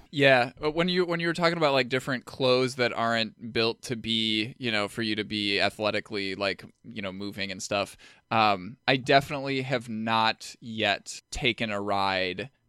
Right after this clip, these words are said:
uh, to a place where I want to, like, wear my full suit, uh, because, like, yeah, I don't, I don't feel like I would be able to wear it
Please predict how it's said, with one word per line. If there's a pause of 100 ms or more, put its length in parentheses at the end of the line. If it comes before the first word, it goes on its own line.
uh,
to
a
place
where
I
want
to,
like,
wear
my
full
suit, (180)
uh, (100)
because,
like, (300)
yeah,
I
don't,
I
don't
feel
like
I
would
be
able
to
wear
it